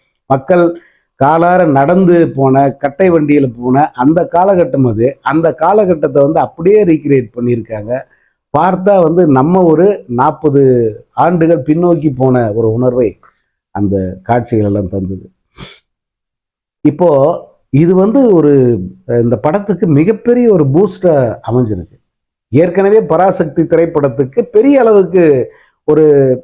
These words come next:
அஹ், கவன ஈர்ப்பு வந்து இருக்கு. அஹ், ஏன்னா இந்த படம் பொங்கலுக்கு ரிலீஸ் ஆகுது, அதுக்கு முன்ன வேற ஒரு படம் ரிலீஸ் ஆகுது, பெரிய படம் ரிலீஸ் ஆகுது. அதனால வந்து ரெண்டு படத்துக்கும் கிளாஷ் அப்படின்ட்டு பெரிய பேச்சு ஒண்ணு ஓடிக்கிட்டு இருக்கு.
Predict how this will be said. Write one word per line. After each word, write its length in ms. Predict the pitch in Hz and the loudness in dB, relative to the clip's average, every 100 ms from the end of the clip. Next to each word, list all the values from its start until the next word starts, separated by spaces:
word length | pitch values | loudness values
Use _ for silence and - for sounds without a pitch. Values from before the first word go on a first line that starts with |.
| _ | _
அஹ், 320 | 139 135 131 117 | -2 2 2 0
கவன 320 | 147 170 170 | 0 2 2
ஈர்ப்பு 340 | 151 165 143 | 2 2 0
வந்து 240 | 135 143 127 | 2 2 2
இருக்கு. 380 | 156 151 - - _ _ _ _ _ _ 143 | 2 -2 -8 -16 _ _ _ _ _ _ -2
அஹ், 300 | 139 135 139 | 2 2 0
ஏன்னா 360 | 156 165 190 180 | 0 2 2 2
இந்த 220 | 151 139 | 0 0
படம் 520 | 151 160 202 247 - _ _ _ | 0 0 0 -2 -6 _ _ _
பொங்கலுக்கு 480 | 143 175 214 208 170 | -2 2 2 2 2
ரிலீஸ் 320 | 147 160 - | 2 2 2
ஆகுது, 580 | 131 117 117 180 185 - _ _ _ | 0 0 2 0 -2 -12 _ _ _
அதுக்கு 340 | - 165 214 214 | -4 -2 0 0
முன்ன 240 | 214 247 | 2 2
வேற 220 | 208 190 185 | 2 2 2
ஒரு 180 | 180 | 0
படம் 220 | 165 175 180 | 0 0 2
ரிலீஸ் 300 | 156 151 139 | 2 2 0
ஆகுது, 200 | 123 113 | -2 0
பெரிய 320 | 143 165 165 | 0 2 2
படம் 200 | 127 131 | 0 0
ரிலீஸ் 340 | 117 127 110 | 0 -2 -2
ஆகுது. 400 | 107 98 120 160 | -6 -4 -2 -2
அதனால 380 | - 147 175 208 | -2 -2 0 2
வந்து 220 | 202 190 | 0 2
ரெண்டு 180 | 180 165 | 0 0
படத்துக்கும் 400 | 165 165 160 170 135 | -2 -2 -2 -2 0
கிளாஷ் 300 | 147 160 143 | 0 0 -4
அப்படின்ட்டு 640 | 123 127 139 190 180 - | -4 -2 0 2 0 -2
பெரிய 460 | 147 156 160 135 - _ _ _ | 0 2 2 0 -4 _ _ _
பேச்சு 280 | 160 170 156 | -2 0 0
ஒண்ணு 180 | 131 135 | 0 2
ஓடிக்கிட்டு 360 | 147 147 123 101 | 2 2 -2 -6
இருக்கு. 260 | 92 90 | -16 -20